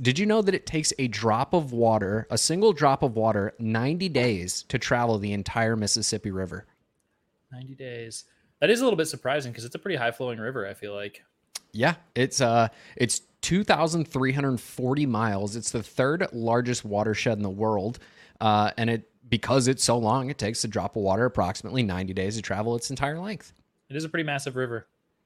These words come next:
Speaker 1: It's a fun river.
Speaker 2: It's
Speaker 1: Had a
Speaker 2: good
Speaker 1: lot
Speaker 2: fact.
Speaker 1: of good times in that river.
Speaker 2: I have spent not a ton of time on the Mississippi, if I'm being real honest.
Speaker 1: I've mostly just gone fishing and fed ducks.
Speaker 2: I'm eighty percent positive that the Cedar River is a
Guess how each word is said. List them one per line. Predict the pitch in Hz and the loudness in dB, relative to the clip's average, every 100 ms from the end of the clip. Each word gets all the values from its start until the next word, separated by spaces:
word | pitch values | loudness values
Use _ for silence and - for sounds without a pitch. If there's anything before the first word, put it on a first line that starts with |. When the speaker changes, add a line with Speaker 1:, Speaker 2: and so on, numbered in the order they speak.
| _ _ - | _ _ -10
Speaker 1:
It's | - 135 | -4 -4
a | |
fun | - 110 110 | -2 -2 -2
river. | 90 85 90 - _ _ _ _ | -4 -6 -12 -14 _ _ _ _
Speaker 2:
It's | 123 | -4
Speaker 1:
Had | |
a | 113 | 0
Speaker 2:
good | |
Speaker 1:
lot | 98 | 4
Speaker 2:
fact. | 117 | 2
Speaker 1:
of | 113 | 2
good | 113 | -2
times | 110 104 98 | -2 -4 -4
in | |
that | 95 95 | -6 -6
river. | 95 92 101 _ _ _ _ _ - | -6 -6 -10 _ _ _ _ _ -4
Speaker 2:
I | 143 | 0
have | 156 160 143 | 2 2 2
spent | - - 139 139 143 _ _ | -2 -4 -2 -4 -6 _ _
not | 151 131 120 127 | -12 -6 -4 -4
a | 123 | -6
ton | - - 131 | -12 -10 -8
of | 123 | -8
time | - 113 | -10 -12
on | 110 | -12
the | 110 | -14
Mississippi, | 110 - 113 - 135 | -12 -10 -10 -10 -16
if | - | -18
I'm | 123 | -18
being | 131 | -16
real | 135 139 | -16 -16
honest. | 135 135 - - - _ _ | -16 -16 -16 -16 -18 _ _
Speaker 1:
I've | 104 | -2
mostly | 107 104 95 104 | 0 0 -2 -4
just | 101 | -4
gone | - 98 | -4 -4
fishing | - 98 - 98 | -4 -4 -4 -4
and | 90 | -8
fed | - 95 92 85 | -6 -6 -6 -6
ducks. | 90 87 - - - _ _ _ _ _ _ | -6 -4 -4 -6 -8 _ _ _ _ _ _
Speaker 2:
I'm | 147 139 139 - | 0 0 -2 0
eighty | 156 156 170 | 4 4 2
percent | 156 147 147 147 | -2 -4 -2 -2
positive | 123 120 131 147 | 0 0 0 -4
that | 123 | -6
the | 117 | -6
Cedar | - - 131 139 | -4 -2 0 2
River | 143 143 156 | 2 2 0
is | 143 | 0
a | 123 | -6